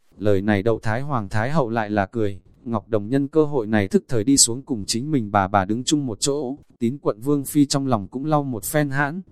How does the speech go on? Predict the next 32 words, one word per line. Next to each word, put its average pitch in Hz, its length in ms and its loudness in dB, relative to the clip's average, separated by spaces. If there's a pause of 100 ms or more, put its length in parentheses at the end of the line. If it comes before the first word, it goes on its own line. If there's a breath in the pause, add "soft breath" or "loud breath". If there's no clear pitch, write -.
(120)
nếu 117 220 2
là 113 160 0
nàng 101 240 -2
ở 98 140 -4
Thái 107 220 -2
Hoàng 135 260 -4
Thái 107 220 -2
hậu 147 200 0
nơi 147 220 0
đó 113 160 4
nói 117 220 0
không 143 220 -6
chừng 104 200 -4
cháu 117 220 2
gái 113 240 2
nhi 151 220 4
liền 113 220 2
tiến 113 320 0 (840)
cung! 143 300 0 (400)
đối 110 200 4
với 117 160 4
người 135 220 4
khác 170 280 4
tới 117 180 4
nói 117 200 2
tiến 123 260 2
cung 147 180 0
khả 101 220 2
năng 135 220 2
hảo, 113 360 4 (220)
nhưng 139 240 6
Phúc 190 200 2